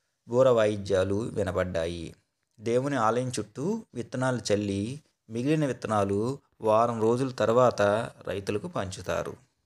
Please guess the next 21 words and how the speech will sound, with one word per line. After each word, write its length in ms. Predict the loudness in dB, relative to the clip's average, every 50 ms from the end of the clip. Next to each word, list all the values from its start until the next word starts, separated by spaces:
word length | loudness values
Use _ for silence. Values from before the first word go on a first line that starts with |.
| _ _ _ _ _ _ _ _ _ _ _ _ _ _ _ _ _ _ _ _ _ _ _ _ _ _ _ _ _ _ _ _ -14
కింద 160 | -8 -2 -2
ఒక 280 | -2 0 0 -2 0
పేరా 200 | 2 2 4 4
ఇవ్వటం 300 | 4 4 4 2 0 0
జరిగింది. 520 | 2 2 2 0 -2 -4 -4 -4 -4 -6 -10 _ _ _ _ _ _ _ _ _ _ _ _ _
ఈ 100 | -10 -8
పేరాకి 560 | -4 0 2 2 4 2 2 0 0 -2 -2 -2
ప్రశ్నలు 540 | -4 -4 -4 -4 -4 -4 -4 -4 -2 -2
తయారు 360 | -2 0 0 2 4 2 2 2
చేయండి 500 | 0 0 0 0 0 -4 -4 -2 -2 -2
అని 100 | -2 -4
చెప్పేసి 340 | -8 -8 -8 -8 -8 -8
అంటున్నారు. 380 | -8 -10 -10 -12 -12 -14 -14 -14 _ _ _ _ _ _ _ _ _ _ _ _ _ _ _ _ _ _ _ _ _ _ _ _ _ _ _ _ _ _ _ _ _ _ _ _ _ -12
మొదటి 240 | -8 -6 -6 -4 -2
ప్రశ్న, 460 | -2 0 -2 -2 -2 -2 -2 -4 -4 -6 _ _ _ _ _ _ _ _ -10
గిరిజన 420 | -4 0 0 0 4 4 4 4
నృత్యాలలో 840 | 4 0 -2 -6 -6 0 4 6 6 6 6 4 4 4 2 2 -2
ప్రత్యేకమైనది 920 | -4 -6 -8 -8 -4 -2 0 2 2 2 2 2 -2 -2 -2 -4 -4 -4 -4
ఏది? 460 | -4 -4 -4 -4 -6 -8 -10 -12 -14 _ _ _ _ _ _ _ _ _ _ _ _ _ _ _
వీరి 240 | -6 -4 -2 -2 -2
నృత్యంలో 880 | -4 -4 -6 -6 -8 -10 -14 -10 -6 -4 -4 -2 0 0 2 0 0 -2